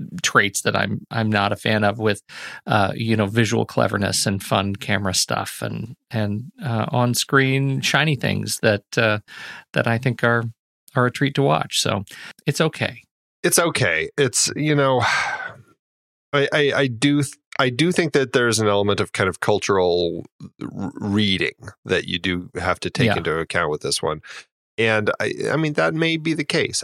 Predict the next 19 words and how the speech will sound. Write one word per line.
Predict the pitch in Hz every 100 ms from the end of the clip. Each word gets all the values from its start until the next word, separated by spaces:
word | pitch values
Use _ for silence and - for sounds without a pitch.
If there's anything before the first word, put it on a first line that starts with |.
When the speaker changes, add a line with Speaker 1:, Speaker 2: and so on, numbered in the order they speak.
| -
Speaker 2:
I, | 117 113
I, | - 123 -
it's, | 127 - - -
it | 113
doesn't | 139 139 139
change | 117 123 113 104
my | 98
feelings | - 101 80 80 82
on | 80
the | 76
film. | - 52 90
I |
think | - 101 -
Klapic | - 104 107 95
is | 92
a | 90
really | 101 104
interesting | 98 95 - 95
filmmaker. | - 98 95 - 95